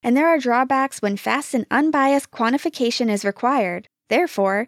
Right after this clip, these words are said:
the development of alternative approaches is currently in high demand. In this regard, holographic microscopy and multi-isotope imaging mass spectrometry are two promising candidates for improvements in microscopy.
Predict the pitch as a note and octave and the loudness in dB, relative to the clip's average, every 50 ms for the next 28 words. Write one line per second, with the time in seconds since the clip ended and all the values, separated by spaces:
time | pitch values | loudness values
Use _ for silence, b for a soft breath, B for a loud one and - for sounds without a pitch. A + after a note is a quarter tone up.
0 | _ _ _ - D4 D4+ D4+ B3+ C#4+ C#4 E4 F4 E4+ F4 F4+ F4 D4+ A3+ G#3+ G#3 | _ _ _ -2 0 0 0 2 2 0 0 2 2 2 2 2 2 2 2 0
1 | G#3+ G#3 - - A#3+ B3+ C#4 C#4+ D#4 D#4+ - F4+ - - - A3 A3 A3 - A3+ | 0 0 0 0 0 2 2 2 2 0 0 -4 -6 -2 -2 -2 0 0 0 0
2 | A3+ A3 G3+ G3 - - - C#4+ D#4 C4+ G3+ G#3 G#3 G3+ G#3 G#3 G3+ G#3 G#3 G3+ | 0 0 -2 -4 -6 -4 -2 0 0 0 0 0 0 0 0 0 0 0 0 0
3 | G3+ G#3 G#3 A3+ C#4+ C#4 G3+ F#3+ G3 - - - _ _ _ _ _ - - A3+ | 2 2 2 2 2 0 0 -2 -6 -12 -16 -20 _ _ _ _ _ -4 0 0
4 | A3+ A3+ A#3 - - A#3+ A#3 A#3+ A#3 A#3 A#3+ B3 A#3+ - _ - - A#3 D4 F#4 | 2 0 0 -2 -4 -2 0 0 0 2 0 0 -2 -6 _ -4 0 0 0 0
5 | F#4 - D4+ C#4+ C#4+ D#4 - D#4+ D#4+ - D#4+ D#4+ - - A#3+ A3+ A3+ - - A#3+ | 0 0 0 -2 0 0 -2 -4 -2 -2 -2 -2 -2 -2 -2 -2 -2 -4 -6 -6
6 | A3+ - A#3+ A#3 A#3+ B3 - - G#3 G3+ G3+ G#3 A#3+ C#4 - F4 - - C4+ C4+ | -4 -2 -2 0 0 -2 -2 -2 -2 0 0 0 0 0 0 0 0 2 0 0
7 | C4 - C4+ - D4 C#4 C4+ - - B3 A#3+ B3 A#3 B3+ B3+ A#3+ A#3 G#3+ G#3 G3+ | 0 -2 -2 -2 -2 -2 -2 -2 0 0 0 0 0 0 -2 0 0 0 0 0
8 | A#3 C#4+ - - E4 E4 - - E4 F#4 F#4 C#4+ G#3 - - G3 G3 G3 G3+ A3+ | -2 -2 -2 -4 -4 -2 -2 0 0 2 2 0 0 0 0 0 0 0 -2 -4
9 | - _ _ - B3+ C4 C4 - F4 F#4+ G#4 G4+ - D4 C4+ C4 C#4 D4 D4+ - | -8 _ _ 0 0 0 0 0 0 0 0 0 0 -2 0 2 2 0 0 0
10 | E4 D#4+ D#4+ D4+ - C4 B3+ A#3+ G#3+ G3+ G3+ G3+ G#3 - - - - A3 A3 G#3+ | 0 0 0 0 0 -2 -2 0 0 0 0 0 -2 -2 -6 -6 -2 0 0 0
11 | G#3 G3+ - C#4 C#4 D4 D4 D#4 D4+ D4+ D4+ - C#4 C#4 C#4 B3+ B3 B3 - - | 0 -2 0 0 0 0 2 0 0 0 0 0 0 2 2 2 2 0 -2 -2
12 | G#3+ G3+ - - - G3+ - G3+ G3+ G3 G3 G#3+ | -4 -4 -4 -6 -6 -6 -4 -2 -4 -4 -4 -6